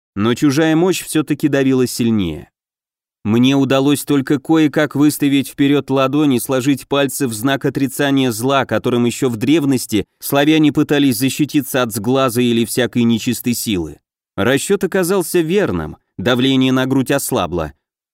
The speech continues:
но лишь для того, чтобы через мгновение снова навалиться на полураздавленные рёбра свинцовой тяжестью. Геловани —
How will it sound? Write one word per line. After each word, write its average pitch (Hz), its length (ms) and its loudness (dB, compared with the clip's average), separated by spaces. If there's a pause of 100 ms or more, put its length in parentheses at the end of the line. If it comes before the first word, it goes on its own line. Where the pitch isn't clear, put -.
но 104 180 2
лишь 131 220 2
для 131 180 0
того, 147 300 0
чтобы 139 260 0
через 135 320 0
мгновение 139 600 2
снова 160 380 0
навалиться 143 540 0
на 139 140 0
полураздавленные 127 960 0
рёбра 123 320 0
свинцовой 110 540 0
тяжестью. 92 680 -6 (680)
Геловани — 131 880 0